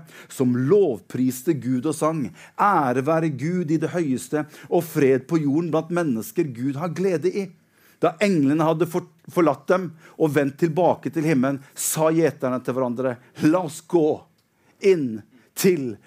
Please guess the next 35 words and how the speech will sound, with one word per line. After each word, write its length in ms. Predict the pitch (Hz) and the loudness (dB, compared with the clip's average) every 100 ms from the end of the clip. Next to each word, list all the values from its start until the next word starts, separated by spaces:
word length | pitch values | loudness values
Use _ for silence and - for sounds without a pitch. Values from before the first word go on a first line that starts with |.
| _ | _
Betlehem 720 | 139 160 151 156 143 147 127 117 _ _ _ _ _ _ - - - | -2 0 0 -2 -2 -2 -4 -10 _ _ _ _ _ _ -20 -20 -2
for 200 | 190 185 | 0 2
å 40 | |
se 460 | - - 208 208 214 | -2 0 4 4 4
dette 320 | 196 196 185 | 0 -2 -2
som 160 | 160 175 | -2 0
har 100 | 180 | 0
hendt, 420 | 170 190 175 - - - - | 0 0 -2 -8 -20 -20 -8
og 120 | - 151 | -4 0
som 160 | 180 160 | 0 0
Herren 500 | - 165 131 160 170 - - | 0 0 2 2 0 -10 -2
har 160 | 156 156 - | -2 -2 -2
kunngjort 640 | 196 147 127 156 160 - _ - | 0 2 2 0 -2 -16 _ -4
for 240 | 165 151 | 0 0
oss." 320 | 147 - - - _ _ _ _ _ _ | 0 -8 -12 -16 _ _ _ _ _ _
Og 80 | 131 | 0
da 60 | 151 | 2
er 80 | 160 | 4
det 40 | |
bare 160 | 156 156 | 2 2
dette 180 | 160 156 | 0 0
her 160 | 160 | 2
jeg 0 | |
har 80 | 160 | 0
lyst 100 | 139 | -2
til 80 | 170 | -2
å 120 | 156 | 0
avslutte 480 | 135 - 139 139 156 | 0 -2 -6 -4 -2
med 200 | 139 135 135 | 0 2 2
i 60 | |
dag. 260 | 127 123 117 117 _ - 135 | 0 -2 -6 -18 _ -10 -2
La 140 | 139 160 | 2 2
oss 100 | 165 147 127 | -2 -4 2
gå 300 | 170 180 170 - _ - | 2 2 -2 -10 _ 0
inn 240 | 170 175 | 2 0